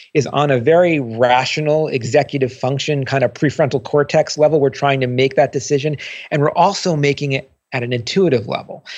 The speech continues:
And so because we have two different routes, we have two different ways of thinking about it. We have emotions that focus us on immediate pleasures. We have emotions that focus us on long-term goals.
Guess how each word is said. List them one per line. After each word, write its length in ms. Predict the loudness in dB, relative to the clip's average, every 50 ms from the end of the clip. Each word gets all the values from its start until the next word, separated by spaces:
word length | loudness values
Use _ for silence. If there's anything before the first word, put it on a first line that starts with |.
| -18 -18 -20 -20 _ _
And 140 | -4 -2 2
so 160 | 2 2 4
because 340 | 2 0 0 2 2 2 2
we 120 | 2 2
have 280 | 4 4 2 2 0 -6 _ _ _
two 180 | -4 -2 0
different 300 | 0 0 -2 -4 -8 -6
routes, 500 | -2 0 2 2 2 0 -2 -6 -10 -12 _ _ _ _ _ _
we 80 | 2 2
have 120 | 2 2
two 180 | 0 -2 0 0
different 240 | 0 -2 -4 -2 0
ways 240 | 2 2 2 2 -2
of 80 | -4
thinking 320 | -4 -6 -4 -2 -2 -2 0
about 260 | 0 0 0 0 -2
it. 100 | -2 0
We 100 | 2 2
have 120 | 2 2
emotions 540 | 0 0 2 2 2 2 2 0 -2 0 0
that 180 | 0 -2 0 -2
focus 340 | -2 -2 0 -2 -2 0
us 200 | -2 -2 -2 -4
on 360 | -4 -2 0 0 0 -2 -4 -10 -16 _ _
immediate 460 | -6 -4 0 0 2 2 2 0 -2
pleasures. 480 | 0 2 2 2 2 2 0 -2 0 0
We 60 | 0
have 80 | 0
emotions 480 | 0 2 2 2 2 2 0 -4 -2 -2
that 160 | -2 -2 0
focus 320 | -2 -2 -2 -2 -2 -2 -2
us 100 | -2 0
on 180 | -2 0 2
long-term 540 | 2 2 2 2 0 -2 -4 -2 -2 -2 0
goals. 380 | 2 0 0 2 0 -2 -2